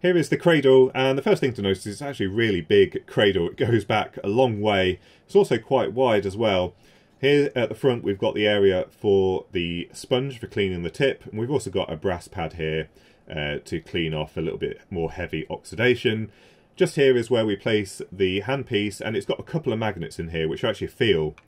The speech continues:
as you're putting the, um, handpiece into the cradle. It wants to stick to the side, so you don't have to push it through there. But that magnet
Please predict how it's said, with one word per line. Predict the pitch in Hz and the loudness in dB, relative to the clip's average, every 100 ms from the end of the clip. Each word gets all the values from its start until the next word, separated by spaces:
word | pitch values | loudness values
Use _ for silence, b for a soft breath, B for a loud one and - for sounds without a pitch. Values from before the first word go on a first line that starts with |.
| - | -6
as | 98 95 | -4 -4
you're | 98 85 85 82 _ _ | -2 -2 -2 -6 _ _
putting | - - 95 | -6 -4 -4
the, | 90 82 80 b b b b _ | -2 -2 -4 b b b b _
um, | - 82 82 - _ - | -8 -6 -8 -12 _ -8
handpiece | 123 98 98 85 | -6 -4 -4 -6
into | - 120 117 95 | -4 -6 -4 -8
the | |
cradle. | 87 107 92 78 78 - _ | -2 0 2 0 -4 -6 _
It | - 101 | -4 -2
wants | 135 - | -4 -6
to | - | -14
stick | - - - - - - _ | -8 -4 -4 -6 -20 -20 _
to | - 120 | -4 -4
the | 80 | -4
side, | - 92 80 78 | -4 -2 0 -2
so | - | -4
you | 85 | -4
don't | 95 | -4
have | 87 | -6
to | |
push | - 95 | -8 -12
it | - | -10
through | - 90 | -4 -2
there. | 85 78 - b b b b b _ | 0 -2 -4 b b b b b _
But | 113 107 - | 0 0 2
that | 135 117 - - - _ _ | 0 0 -4 -20 -20 _ _
magnet | - 117 123 92 85 - - | -6 -2 -2 -2 -4 -6 -16